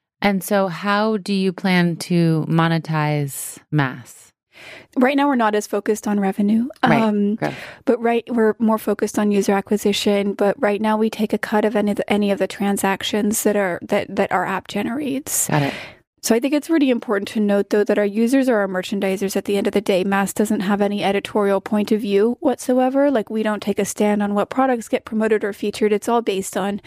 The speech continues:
Speaker 2: who you follow in your feed and, you know, the users that you trust.
Speaker 1: So what do you think some of the key learnings,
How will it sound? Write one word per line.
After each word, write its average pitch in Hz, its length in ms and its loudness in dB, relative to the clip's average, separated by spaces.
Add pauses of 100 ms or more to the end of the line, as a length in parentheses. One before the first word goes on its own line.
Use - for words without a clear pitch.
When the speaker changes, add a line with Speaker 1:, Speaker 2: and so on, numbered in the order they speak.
(400)
Speaker 2:
who 254 100 4
you 233 180 4
follow 196 400 2
in 190 140 0
your 190 120 0
feed 202 380 0
and, 196 300 2 (100)
you 220 80 4
know, 214 80 4
the 196 100 0
users 196 360 0
that - 140 -2
you 185 120 -4
trust. - 680 -8 (480)
Speaker 1:
So 196 560 0
what 180 240 -2
do 233 80 0
you 247 160 2
think 208 320 0
some 180 240 2
of 165 80 4
the 170 80 2
key 175 260 2
learnings, 160 640 4